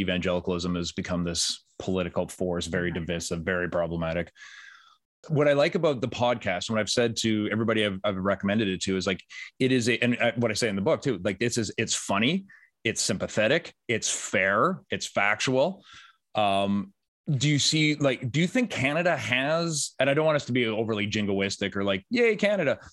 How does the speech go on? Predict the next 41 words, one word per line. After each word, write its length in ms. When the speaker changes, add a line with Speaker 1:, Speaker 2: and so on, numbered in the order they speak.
Speaker 1:
Is 140
there 100
more 160
room 280
in 100
Canada 380
for, 260
for 220
somebody 300
to 60
be 160
like, 360
"This 200
is 80
really 160
cool. 400
Good 160
for 120
you. 520
It's 160
definitely 300
what 100
my 80
research 460
found. 320
Good 120
for 120
you." 360
Not 140
my 180
thing, 300
but 120
it 100
doesn't 220
seem 180
to 60
be 100
quite 320
the 100
antagonistic 640
thing. 200